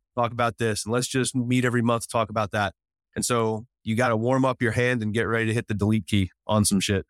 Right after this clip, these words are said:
periodically. So for me, that's quarterly. So I look at all the recurring things 'cause those are the most, from a time standpoint, those are the most expensive, right? Are things that happen over and over and over again. I figure out what can I offload, and some of them I can just delete. Some of them I can delegate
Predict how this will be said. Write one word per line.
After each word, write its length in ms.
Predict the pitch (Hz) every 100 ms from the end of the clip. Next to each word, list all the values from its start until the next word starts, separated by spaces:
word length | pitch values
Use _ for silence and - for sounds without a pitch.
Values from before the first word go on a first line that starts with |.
| _
periodically. 640 | - 110 110 107 98 98
So 280 | 92 123 110 -
for 80 |
me, 160 | 113 131
that's 200 | 120 113
quarterly. 380 | - 101 90 78
So 300 | - 107 98 _ _ _ _
I 40 | 110
look 140 | 117
at 60 | 110
all 120 | 127
the 80 | 156
recurring 400 | 147 143 127 110
things 460 | - 92 95 131 - _ _
'cause 140 | 104
those 240 | 113 123 117
are 260 | 113 107 - _ _ _ _
the 160 | 113 110
most, 300 | 113 110 -
from 140 | 113
a 40 | 95
time 240 | 117 117
standpoint, 380 | - 104 104 95
those 160 | 104
are 20 | 104
the 60 |
most 220 | 110 104
expensive, 520 | 101 - 104 95 98 - _
right? 220 | 101 107
Are 80 | 95
things 220 | 101 104
that 100 | 98
happen 220 | 101 101
over 140 | 101 101
and 60 | 101
over 120 | 98
and 80 | 95
over 120 | 90
again. 200 | 85 95 - - _ _
I 260 | 104 104 101 -
figure 260 | 131 110 110
out 220 | 107 - _
what 220 | 107 120
can 100 | 135
I 120 | 123
offload, 600 | - 110 104 101 87 113 135
and 160 | 101
some 200 | - 117
of 80 | 113
them 140 | 120
I 60 | 117
can 140 | 113
just 160 | 117 120
delete. 360 | 123 117 117 - - -
Some 220 | - 110
of 60 | 107
them 120 | 110
I 80 | 110
can 180 | 107 117
delegate 540 | 113 117 110 113 113